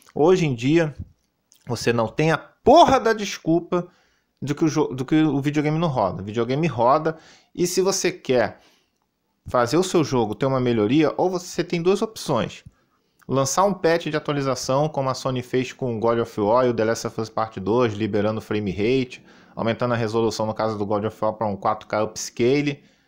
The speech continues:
né? Botando a versão do P S quatro Pro ainda mais melhorada no PlayStation cinco,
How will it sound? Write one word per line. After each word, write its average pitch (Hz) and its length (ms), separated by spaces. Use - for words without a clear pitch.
né? 117 320
Botando 147 300
a 175 60
versão 143 320
do 131 80
P 123 80
S 123 160
quatro - 260
Pro 117 160
ainda 117 320
mais 113 420
melhorada 113 500
no 110 100
PlayStation - 420
cinco, 180 500